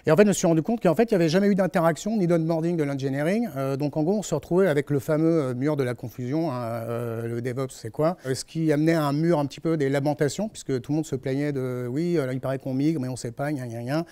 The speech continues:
Euh, et finalement, c'était un mur un peu, euh, de la honte, parce que, euh, voilà, on s'est retrouvé complètement bloqué. Euh, t-, encore une fois, hein, c'est mon point de vue. Après, on m'explique que, euh, alors, euh,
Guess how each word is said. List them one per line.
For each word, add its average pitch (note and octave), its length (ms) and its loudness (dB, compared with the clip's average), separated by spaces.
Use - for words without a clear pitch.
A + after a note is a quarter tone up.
Euh, B2+ 140 2
et B2+ 80 2
finalement, D3 340 0
c'était - 140 -6
un B2+ 80 -4
mur D3 280 2
un A#2+ 120 -6
peu, D3+ 140 -8
euh, C#3 260 0
de A#2 60 -2
la A#2 120 -6
honte, C#3+ 320 -6
parce - 140 -20
que, - 80 -14
euh, A2+ 260 -12
voilà, A2+ 160 -8
on C#3+ 60 -2
s'est - 140 -8
retrouvé D3 360 2
complètement E3+ 420 0
bloqué. D3 360 0
Euh, A#2+ 640 -2
t-, A#2 120 -12
encore A#2+ 240 -6
une A#2+ 60 -6
fois, - 140 -4
hein, A#2+ 100 -6
c'est - 100 -12
mon A#2+ 140 -6
point A#2+ 140 -8
de G#2 40 -10
vue. - 140 -20
Après, E3+ 260 6
on C#4+ 80 4
m'explique B3 360 0
que, A#3 60 6
euh, F#3 320 10
alors, F3+ 220 4
euh, E3 680 6